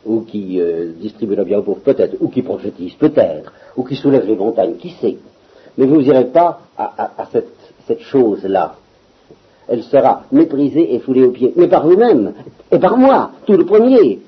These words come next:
on n'y prendra pas garde. Pourquoi ? Parce que nous n'avons pas d'oreille pour entendre cette musique-là.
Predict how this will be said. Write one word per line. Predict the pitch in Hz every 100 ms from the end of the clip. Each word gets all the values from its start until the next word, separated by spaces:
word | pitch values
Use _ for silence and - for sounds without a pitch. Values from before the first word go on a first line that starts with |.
| -
on | 196
n'y | 196
prendra | 170 185 180
pas | 175 190
garde. | 226 151 87 95 - _ _ _ _ _ _ _ _ _ _ -
Pourquoi ? | 135 - 117 - - -
Parce | - -
que | 165
nous | 180
n'avons | 170 160
pas | 156
d'oreille | 135 139 147 214 233 226 220 - _
pour | 156 139
entendre | 143 151 180 135
cette | - 113
musique-là. | 110 131 147 143 - 85 127